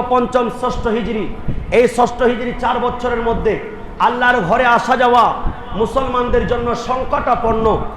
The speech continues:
আল্লাহর ঘরে আসতে পারছে না, আল্লাহর ঘরে তাওয়াফ করার সুযোগ পাচ্ছে না। এমনকি হুদ-, উহুদ যুদ্ধ গেল,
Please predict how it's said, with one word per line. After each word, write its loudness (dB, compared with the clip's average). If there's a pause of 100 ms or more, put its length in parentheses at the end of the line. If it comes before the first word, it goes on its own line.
(160)
আল্লাহর 2
ঘরে 2
আসতে 2
পারছে 0
না, 0
আল্লাহর 0
ঘরে 2
তাওয়াফ 2
করার 2
সুযোগ -2 (100)
পাচ্ছে 0
না। 0 (640)
এমনকি -2
হুদ-, -2
উহুদ 2
যুদ্ধ 0
গেল, 4